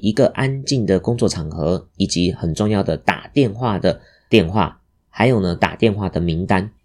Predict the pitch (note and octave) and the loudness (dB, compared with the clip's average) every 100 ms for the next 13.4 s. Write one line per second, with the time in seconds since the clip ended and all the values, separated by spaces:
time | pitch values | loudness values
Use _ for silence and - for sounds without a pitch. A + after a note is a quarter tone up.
0 | _ - D#3+ B2 B2 - A2+ A2+ E3+ - | _ 4 4 4 -2 -4 -2 0 2 2
1 | G#2+ A#2 - F3 D#3 G2 G#2 - A#2+ A2 | 0 -2 4 6 6 4 -2 -4 -2 0
2 | F2+ - - G#2+ F#2 - A2 G2 F2+ - | -2 -2 -2 -2 -2 -4 -2 0 -2 -2
3 | D2 C2+ - D2+ F2 A2+ - _ _ _ | -6 -4 -4 -2 0 -2 -4 _ _ _
4 | _ - D3+ F#3+ D#3+ A#2 G#2 A#2+ D3 A2+ | _ 0 2 4 4 4 4 4 4 2
5 | G2 - _ _ - D3 D#3 C#3 D3 G#2+ | 0 -2 _ _ -2 2 2 2 2 2
6 | F2+ A2 A#2+ A#2 A#2 A#2+ A2+ A2 G#2+ - | 2 0 0 -2 -2 -2 -4 -6 -4 0
7 | G2 - - - _ _ _ _ G#2+ E3 | 0 0 -6 -10 _ _ _ _ 2 6
8 | D#3 A2 F#2+ G#2 A2 F#2 E2+ G#2 G2+ G#2 | 6 6 4 2 2 0 2 0 2 2
9 | G2 F2+ F#2 G2 - G#2+ A2 - F2 F2+ | 4 2 2 0 -2 -2 -2 -2 0 0
10 | G#2 B2 - A#2 A2+ A2 A#2 A#2+ - G2+ | 0 -2 -2 -2 0 -2 -4 -10 -8 -2
11 | F#2+ F2 G#2+ A#2+ A#2+ A#2 A#2 A2+ A#2 G#2 | -2 -2 -2 -2 -4 -2 0 -2 -2 -4
12 | D#2+ E2+ F#2 - F#2+ G2 - C3 A2 A2 | -2 -2 -4 -2 -2 0 -2 -2 -2 -2
13 | G2+ - F#2 | -2 0 -2